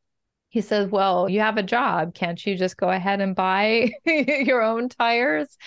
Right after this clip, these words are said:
And at that time, it seemed like, "God, you buy your wives fur coats and trips to Europe, and look how you're treating me." But you know what? I'm so thankful that he treated me that way, because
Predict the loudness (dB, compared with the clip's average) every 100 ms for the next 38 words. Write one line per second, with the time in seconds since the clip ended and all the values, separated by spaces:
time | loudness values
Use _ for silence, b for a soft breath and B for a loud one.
0 | B B -14 -2 2 4 2 2 -2 -2
1 | -2 2 0 0 -4 0 2 0 -2 -4
2 | -4 0 -2 -4 -6 -4 -2 -4 -6 -4
3 | -2 2 2 2 2 0 -2 -8 -2 0
4 | 2 0 -2 -6 -2 -2 -2 -2 0 -2
5 | -6 -6 -4 -4 -6 -8 -2 0 2 2
6 | 0 -2 -6 -6 -6 -10 -8 -2 -2 2
7 | 0 0 -4 -2 -2 0 0 0 0 -2
8 | -8 B -4 0 2 2 2 0 0 2
9 | 0 0 -2 0 0 -2 -2 0 2 2
10 | 2 -2 b b b b 0 2 2 0
11 | -2 0 2 2 0 -2 0 0 0 0
12 | 0 0 -4 -8 -2 2 2 0 -8